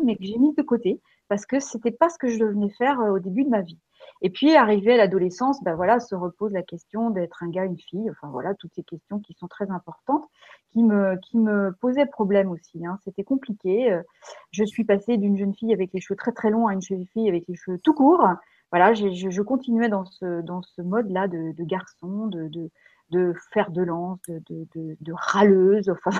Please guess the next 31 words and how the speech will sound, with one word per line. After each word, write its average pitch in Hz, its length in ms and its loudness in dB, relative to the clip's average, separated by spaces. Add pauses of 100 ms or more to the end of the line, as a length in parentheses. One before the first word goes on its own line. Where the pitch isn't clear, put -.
(100)
<laughs> - 600 6
celle 226 180 6
qui 208 160 0
vient, 196 440 6 (460)
euh, 160 260 6
incarner 262 480 8
quelque 196 260 2
chose 208 280 0
d'une 180 240 -6
force. - 280 2
Et 226 80 0
puis, 247 440 2
euh, 190 120 10 (500)
et 196 100 6
puis, 226 380 2
euh, 170 240 8
arrivé 180 440 0
à 190 100 0
une 175 100 -6
vingtaine 196 400 -2
d'années, 180 420 -4
eh 196 40 -6
bien, 190 400 -8
euh, 160 60 -8 (480)
euh, 160 560 -4
là, 196 180 2
me, 175 260 -2
mais, 165 320 -8
j'allais 165 220 -8
dire, 196 260 -2
euh, 160 220 -8